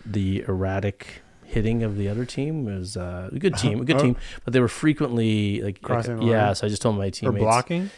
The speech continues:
Speaker 1: Yeah, I, no, when they were hitting, I told my teammates, "Just be careful," 'cause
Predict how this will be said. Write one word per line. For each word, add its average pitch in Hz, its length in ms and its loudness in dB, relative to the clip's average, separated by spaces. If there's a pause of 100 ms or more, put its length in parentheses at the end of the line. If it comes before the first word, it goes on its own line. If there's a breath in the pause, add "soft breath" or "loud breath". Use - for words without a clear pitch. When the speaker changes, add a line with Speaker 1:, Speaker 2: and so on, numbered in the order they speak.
(100)
Speaker 1:
Yeah, 120 380 6
I, 127 80 6
no, 131 220 6
when 120 100 6
they 120 80 6
were 127 80 6
hitting, 131 340 4
I 127 60 2
told 110 260 0
my 107 120 0
teammates, 104 520 -4
"Just - 300 -4
be 113 80 -4
careful," 101 480 -2
'cause 95 400 -8